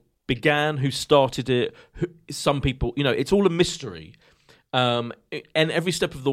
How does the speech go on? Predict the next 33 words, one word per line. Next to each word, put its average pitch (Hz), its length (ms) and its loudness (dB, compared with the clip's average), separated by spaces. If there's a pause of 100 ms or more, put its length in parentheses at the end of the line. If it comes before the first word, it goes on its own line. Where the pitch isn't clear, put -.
way 160 140 2
in 139 80 -4
series 101 360 -10
one, 98 340 -8 (160)
there 127 100 2
would 113 80 0
be 117 120 -4
a 110 40 -4 (140)
twist, - 440 0
you 131 60 -6
know, 113 100 -4
almost 113 240 -4
like 110 100 -2
every 120 180 -2
other 113 160 0
episode. 104 400 -8
And 113 120 -8
there 113 140 -2
was 101 40 -10
a 110 60 -6
one 120 240 -4
giant 131 420 0
twist, - 240 -4
for - 80 -8
example, 117 360 0
that 110 120 -6
was 110 120 -6
all 110 220 -6 (240)
one 147 200 4
character 104 600 -4 (300)
who - 80 -8
you 117 160 -4
saw, 107 560 -2